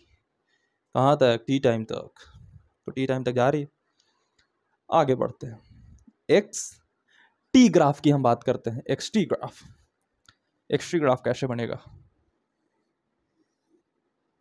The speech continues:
एक्सटी, वीटी अगर सीधे ऊपर की तरफ जा रही है, तो एक्स होती है ऐसे ऊपर की तरफ स्माइल करते हुए, एक्स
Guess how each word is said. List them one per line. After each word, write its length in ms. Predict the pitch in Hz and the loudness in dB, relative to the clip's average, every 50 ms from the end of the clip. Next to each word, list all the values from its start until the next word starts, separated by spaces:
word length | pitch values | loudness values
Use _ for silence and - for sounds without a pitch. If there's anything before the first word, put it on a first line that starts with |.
| _ _ _ _ _ _ _ _ _ - | _ _ _ _ _ _ _ _ _ -6
एक्सटी, 1600 | 117 131 131 135 143 160 185 196 196 - - - - - - - _ _ _ _ _ _ _ _ _ _ _ _ _ _ - 254 190 131 - - _ _ _ _ _ _ _ _ _ _ _ _ _ _ _ _ _ _ _ _ _ _ _ _ _ _ _ _ _ _ _ _ _ _ _ _ - | -4 -2 0 0 0 0 -2 -4 -6 -12 -14 -14 -14 -14 -16 -20 _ _ _ _ _ _ _ _ _ _ _ _ _ _ -2 -2 -2 -2 -4 -10 _ _ _ _ _ _ _ _ _ _ _ _ _ _ _ _ _ _ _ _ _ _ _ _ _ _ _ _ _ _ _ _ _ _ _ _ -6
वीटी 380 | 123 165 190 208 - 262 247 233 | -2 0 0 0 2 2 0 2
अगर 220 | - 165 156 175 | 2 2 2 2
सीधे 380 | 165 - - 202 208 185 214 254 | 0 -2 -6 -4 0 4 4 4
ऊपर 360 | - - 185 165 - 180 170 | 4 2 0 0 0 0 0
की 100 | - 175 | 0 0
तरफ 220 | 170 160 147 147 | 2 4 2 2
जा 180 | 139 135 139 127 | 4 4 4 4
रही 240 | 123 127 123 131 127 | 4 2 2 0 0
है, 140 | 120 139 190 - - - _ _ _ _ _ _ _ | 0 -2 -2 -4 -8 -16 _ _ _ _ _ _ _
तो 80 | - - - | -12 -4 0
एक्स 220 | 156 175 - - 156 | 0 0 0 2 0
होती 240 | 143 139 143 131 127 | 0 0 2 2 4
है 180 | 131 139 175 190 - - - | 4 4 4 2 0 -2 -4
ऐसे 300 | 127 123 123 - - - - | -4 -4 -4 -4 -6 -8 -8
ऊपर 280 | - 139 131 135 139 135 | -8 -6 -2 -2 -2 -2
की 80 | 143 | -2
तरफ 240 | 147 - 196 208 - | -2 0 0 0 -2
स्माइल 420 | - - - 143 135 131 127 117 113 | -6 -8 -6 -2 0 2 2 2 0
करते 300 | - 113 113 - - 120 | -2 -4 -6 -6 -8 -10
हुए, 200 | 117 120 - - _ _ _ _ _ _ _ _ _ _ _ _ _ _ _ _ _ _ _ _ _ _ _ _ _ _ - - - | -10 -10 -10 -14 _ _ _ _ _ _ _ _ _ _ _ _ _ _ _ _ _ _ _ _ _ _ _ _ _ _ -18 -8 -2
एक्स 380 | 165 156 175 196 202 196 - | 2 4 4 4 2 0 -2